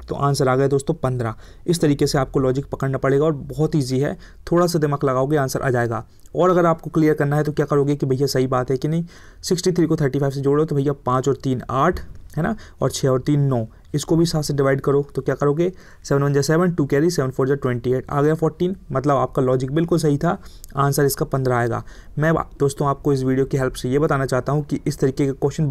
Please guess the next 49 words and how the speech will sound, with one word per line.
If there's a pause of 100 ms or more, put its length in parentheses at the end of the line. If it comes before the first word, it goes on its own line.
बहुत
सरल
होते
हैं,
गलत
मत
करना
आप, (280)
आपके
दो
नंबर
बिल्कुल
पक्के
हो
जाएंगे, (360)
है
ना। (240)
अगर
लगता
है
कि
भैया
हमको
डब्बे
वाले
क्वेश्चन
समझ
में
नहीं
आते
तो
मुझे
बोलिए (120)
कमेंट
बॉक्स
में,
मैं
खूब
सारे
वीडियो
मत
बना
दूंगा
इस
पे (380)
बेस्ड,
ठीक
है,
प-,